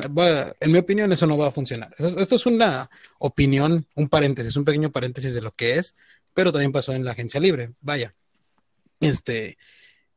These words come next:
siento yo que después de este año vamos a tomarlo como un experimento, como un, un pilot. Ya ven así cuando es cual-,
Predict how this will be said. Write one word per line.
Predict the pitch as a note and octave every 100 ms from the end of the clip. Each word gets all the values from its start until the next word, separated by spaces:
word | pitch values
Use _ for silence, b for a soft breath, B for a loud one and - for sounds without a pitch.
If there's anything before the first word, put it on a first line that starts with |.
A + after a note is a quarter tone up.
| _
siento | - F3+ F3
yo | C#3+ C3 D#3+ D#3
que | C3 B2 - _
después | - B2+ A#2 E3+ E3+
de | F3 D3+ B2+
este | D3+ D3+ D#3+
año | D#3 F#3+ E3+ C3+ _
vamos | D3+ D#3+
a |
tomarlo | D3+ B2+ C3 D3
como | B2 B2 A2+
un | A2 B2
experimento, | D#3 - - C3+ B2+ A2+ G#2+ _
como | B2+ C3
un, | C#3+ C#3+
un | D#3+
pilot. | E3 C#3+ B2+ A2+
Ya | C3
ven | C#3
así | C#3 B2+
cuando | C3+ B2+ A#2
es | A#2 -
cual-, | C#3